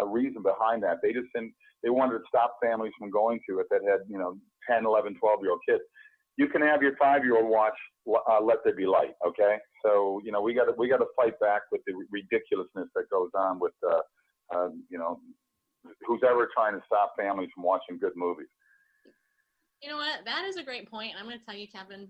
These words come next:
Speaker 2: one of the things that I have noticed in the past was, like, if, if a movie was rated P G thirteen, um, and I would go to it, sometimes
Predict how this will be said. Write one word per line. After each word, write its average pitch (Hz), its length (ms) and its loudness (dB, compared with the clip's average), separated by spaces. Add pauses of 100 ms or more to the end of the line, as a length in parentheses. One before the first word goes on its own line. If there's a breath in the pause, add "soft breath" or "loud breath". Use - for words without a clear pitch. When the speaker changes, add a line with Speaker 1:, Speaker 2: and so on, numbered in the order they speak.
Speaker 2:
one 208 160 -12
of 262 100 -12
the 269 120 -12
things 196 420 -16
that 165 240 -12 (160)
I 180 360 -12 (180)
have 180 160 -16
noticed 180 600 -16 (320)
in 190 120 -12
the 156 80 -14 (100)
past 240 440 -10
was, 170 400 -12
like, 175 180 -10 (200)
if, 202 100 -12 (180)
if 285 140 -12
a 262 40 -12
movie 247 320 -12
was 202 300 -10
rated 262 320 -16
P 269 160 -16
G 269 240 -18
thirteen, 269 460 -14 (560)
um, 180 260 -10 (140)
and 190 100 -8
I 185 80 -6
would 208 160 -12
go 185 140 -8
to 262 240 -14
it, 220 200 -16
sometimes 214 560 -10